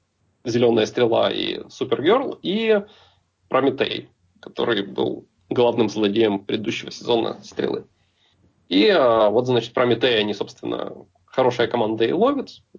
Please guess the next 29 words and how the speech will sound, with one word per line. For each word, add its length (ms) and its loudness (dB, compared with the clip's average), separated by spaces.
там 400 -8
уводят 400 4
в 60 -20
плен. 380 2
В 120 -4
итоге 400 2
в 80 -10
следующем 400 -2
эпизоде 260 2
мы 100 2
узнаем, 280 0
что, 680 -2
а, 320 0
роль 220 2
Прометея 500 4
играл 440 0
главный 640 -2
друг, 640 -2
а, 600 -2
Оливера 340 2
Квина 560 -2
с 100 -4
детства 380 -2
и 360 -4
из 140 -2
первого 260 2
сезона. 560 0
Это 180 -6
был 420 2